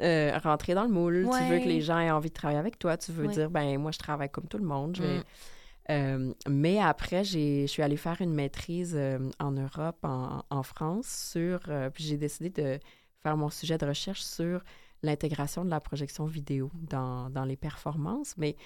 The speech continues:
Speaker 1: c'est vraiment là que j'ai réalisé, « Wow,
Speaker 2: Hmm.
Speaker 1: mon métier est très visuel, en fait. »
Speaker 2: Mais mon
Speaker 1: Donc,
Speaker 2: Dieu,
Speaker 1: euh,
Speaker 2: tellement.
Speaker 1: je fais un métier de l'image. On dirait
Speaker 2: Ben,
Speaker 1: que ça m'avait jamais, euh, frappée
Speaker 2: ouais,
Speaker 1: avant.
Speaker 2: ouais.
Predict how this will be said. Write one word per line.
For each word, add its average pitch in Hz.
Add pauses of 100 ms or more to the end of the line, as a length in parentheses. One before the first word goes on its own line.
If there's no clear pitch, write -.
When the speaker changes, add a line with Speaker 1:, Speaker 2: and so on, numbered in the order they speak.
(220)
Speaker 1:
c'est -
vraiment 180
là 196
que 202
j'ai 170
réalisé, « 147
Wow, 156
Speaker 2:
Hmm. 165
Speaker 1:
mon 139
métier 160
est 151
très -
visuel, 135
en -
fait. » -
Speaker 2:
Mais 165
mon 156
Speaker 1:
Donc, 143
Speaker 2:
Dieu, 160
Speaker 1:
euh, 147
Speaker 2:
tellement. 156
Speaker 1:
je -
fais 175
un 170
métier 151
de 170
l'image. 160
On 196
dirait 180
Speaker 2:
Ben, 185
Speaker 1:
que -
ça 170
m'avait 160
jamais, 165
euh, -
frappée 220
Speaker 2:
ouais, 285
Speaker 1:
avant. 175
Speaker 2:
ouais. 262